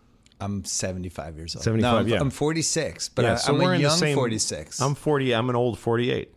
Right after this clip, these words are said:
Speaker 1: See, I'm like those boxers when, like, Bernard
Speaker 2: Yeah.
Speaker 1: Hopkins gets out of jail and they're like, "He's a young thirty-eight." And you're like, "Oh,
Speaker 2: Right.
Speaker 1: he's been in jail." That's how I'm, I'm like, the internet was my jail.
Speaker 2: Right.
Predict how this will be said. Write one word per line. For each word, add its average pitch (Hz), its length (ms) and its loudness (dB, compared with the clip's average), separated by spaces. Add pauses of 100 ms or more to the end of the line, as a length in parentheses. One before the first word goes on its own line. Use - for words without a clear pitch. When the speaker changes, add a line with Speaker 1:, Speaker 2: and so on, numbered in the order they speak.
Speaker 1:
See, - 140 -2
I'm 151 160 0
like 185 220 -2
those 170 180 -2
boxers 127 560 -2
when, 127 140 0
like, 120 180 0
Bernard 123 320 2
Speaker 2:
Yeah. 113 80 -2
Speaker 1:
Hopkins 113 320 -4
gets 120 220 -4
out 110 140 2
of 104 100 -6
jail 110 200 -2
and 113 80 -2
they're 113 100 -2
like, 110 100 -4
"He's 127 180 -2
a 139 40 -2
young 135 300 -2
thirty-eight." 123 500 0
And 127 80 -8
you're 120 80 0
like, 113 100 2
"Oh, - 20 6
Speaker 2:
Right. 120 140 4
Speaker 1:
he's 139 120 0
been 139 140 0
in 123 140 -2
jail." 120 360 0
That's 151 220 -2
how 156 140 -2
I'm, 135 240 -4
I'm 139 200 -4
like, 90 200 -6
the 120 120 -2
internet 117 300 -2
was 90 160 -8
my 98 100 -6
jail. 95 300 -6
Speaker 2:
Right. 101 400 0